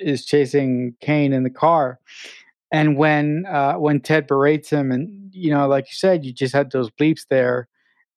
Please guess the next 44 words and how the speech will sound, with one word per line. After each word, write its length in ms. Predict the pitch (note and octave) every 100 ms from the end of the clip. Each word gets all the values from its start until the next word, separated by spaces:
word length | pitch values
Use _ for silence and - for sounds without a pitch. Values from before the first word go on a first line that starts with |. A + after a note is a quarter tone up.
| -
and 200 | C#3+ B2+
then 160 | D3
at 160 | C#3+ C3
the 60 | C3
very, 280 | C3+ C#3+
very 340 | C#3+ C#3 C#3 C#3+
end, 320 | C#3+ C#3 C3 _ _ -
uh, 120 | E3+ F3+ -
as 280 | E3 C3+ C3+
a 60 |
button 360 | B2 E3 G3 E3+
to 80 | C#3
the 140 | C#3
scene, 440 | - D3+ C#3 C#3 C3 - - _ -
you 100 | C#3
had 260 | C3+ C#3
George, 840 | A#2+ C#3 D3 C#3 C3+ A#2+ - - - _ _ _ _ _
uh, 180 | D3 C3
say 380 | A#2+ D3 D3 B2 -
something 380 | D3+ C#3 C#3+ B2+
crass, 600 | - C3 C3 B2+ - _ _ _ _ _
and 200 | C#3+ C#3+
Ted 360 | C3+ D3 C#3 C3
goes, 420 | C#3 B2+ A#2+ - _
"Fuck 280 | - D3 -
you." 300 | D#3+ D3+ B2+ _ - - _ _
And, 340 | E3+ E3+ D3+ D3 A#3+
and 220 | G3 E3+
that's 240 | F#3 G3+ G3+
the 100 | A3
only 340 | F#3 F3+ F3+
thing 240 | E3 F3+
that 80 | C#3+
I 60 | C#3+
can 180 | C#3 D3
surmise 580 | D3 C3 C3 D3 D#3+
that 140 | D3 C3
the 80 | C3+
rating 320 | C3+ C#3 C#3+
system 400 | C3+ D3 F3 D#3+
in 80 | C3+
the 80 | A#2
U 200 | A#2+ B2
S, 300 | C#3 D3+